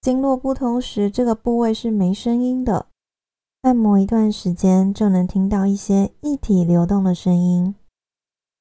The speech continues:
简化的按摩方法，虽然整条经络的按摩能够得到最好的效果，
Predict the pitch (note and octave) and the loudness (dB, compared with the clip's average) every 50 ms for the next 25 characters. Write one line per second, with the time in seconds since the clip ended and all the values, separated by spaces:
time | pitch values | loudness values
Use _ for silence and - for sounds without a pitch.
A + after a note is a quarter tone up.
0 | _ _ _ _ - - G#3+ F#3+ F#3 F#3+ - C4+ C4+ B3 G#3 - - - A#3 A3+ | _ _ _ _ 0 2 4 4 2 2 0 -2 -2 0 -2 -2 -2 0 0 2
1 | G#3 F#3 F#3 F#3 F#3 - G#3+ G#3+ A3 A3 - F3 - - - _ _ _ _ _ | 2 0 0 0 -2 -2 -2 -2 -2 -2 -4 -6 -6 -6 -8 _ _ _ _ _
2 | _ _ _ _ _ _ _ _ _ _ _ - C4+ C4+ C4+ C4 B3+ A#3 A3+ A3+ | _ _ _ _ _ _ _ _ _ _ _ -2 0 2 2 4 2 2 2 2
3 | A#3 A#3 A#3 G#3 G3 F#3+ G3+ - C#4+ - - A#3 A#3 B3+ C4 B3+ A3+ - - B3 | 0 2 2 2 2 2 2 2 2 2 0 -2 -2 0 0 0 0 0 0 0
4 | A#3 A3+ G#3+ G3+ G3 G3+ G3 G3 G#3+ A3+ - - _ _ _ _ _ - F#3+ F#3 | 0 2 2 4 4 4 4 2 2 0 -4 -12 _ _ _ _ _ -2 0 0
5 | G3 G#3 A3 G#3 - E3+ E3+ F#3 F#3 F#3 F3+ - G3 F#3+ F#3 F3+ B2 C#3+ - - | 0 0 -2 -2 0 0 0 2 0 0 0 0 -2 0 0 -2 -4 -4 -2 -2
6 | E3 D#3 D#3 - C3+ - - | -2 -2 0 -2 -4 -4 -4